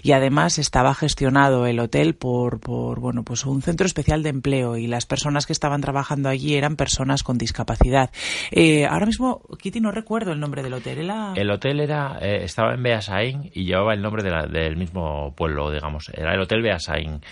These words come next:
Speaker 2: Es un hotel pequeñito, eh, con una habitación adaptada súper amplia, un baño muy amplio, muy cómodo, eh, con todo lo que podemos necesitar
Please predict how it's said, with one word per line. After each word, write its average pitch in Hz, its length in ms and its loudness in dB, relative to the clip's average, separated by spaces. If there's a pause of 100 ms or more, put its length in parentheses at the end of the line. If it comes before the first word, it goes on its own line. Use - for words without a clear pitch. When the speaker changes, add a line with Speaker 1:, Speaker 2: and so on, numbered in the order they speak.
(360)
Speaker 2:
Es 95 120 -6
un 123 80 -2
hotel 98 220 -4
pequeñito, 104 580 -4 (480)
eh, 87 540 -2
con 90 180 -4
una 113 140 -2
habitación 101 400 -4
adaptada 90 480 -2
súper 90 420 -4
amplia, 131 600 -4
un 104 180 -4
baño 92 400 -2 (400)
muy 113 460 -2
amplio, 101 420 -2
muy 110 300 -2
cómodo, 127 560 -4 (340)
eh, 90 680 -4 (160)
con 95 180 -4
todo 117 180 -2
lo 107 100 -4
que 95 100 -6
podemos 101 380 -4
necesitar 87 600 -6